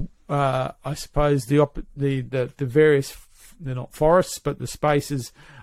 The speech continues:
are not as plentiful as, say, in Victoria and New South Wales. But there is certainly public land hunting up there, and there's a couple of guys on YouTube who specialise in doing some really nice, uh,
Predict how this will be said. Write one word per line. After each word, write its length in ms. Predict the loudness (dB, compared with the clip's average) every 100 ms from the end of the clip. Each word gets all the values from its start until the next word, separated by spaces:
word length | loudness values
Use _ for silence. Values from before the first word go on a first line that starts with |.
| -6
are 100 | -2
not 220 | 0 0
as 120 | -2
plentiful 500 | -2 -2 0 0 0
as, 100 | 0
say, 200 | -2 -2
in 140 | -2 -6
Victoria 560 | -10 _ -4 -2 -2
and 80 | -2
New 120 | -4
South 320 | -4 -4 -6 -2
Wales. 420 | 0 0 -2 -8 -20 -18 -12 -2
But 160 | -2
there 160 | 0 0
is 140 | -2
certainly 400 | 2 2 2 -2
public 400 | -4 -4 -4 -6
land 260 | -4 -4 -4
hunting 300 | -4 -4 -4
up 200 | -6 -6
there, 240 | -4 -4
and 180 | -2 -2
there's 160 | -2 -2
a 60 | -2
couple 320 | 0 0 -2
of 80 | -2
guys 340 | -4 -4 -4
on 140 | -2
YouTube 540 | 0 -2 0 0 0 -2 -10 -20 _ -8
who 120 | -8
specialise 720 | -4 -2 0 0 0 0 -2
in 140 | -4 -2
doing 280 | -2 -2
some 220 | -4 -6 -4
really 180 | -4
nice, 440 | -2 -2 -4 -8 -14 -10
uh, 200 | -8 -6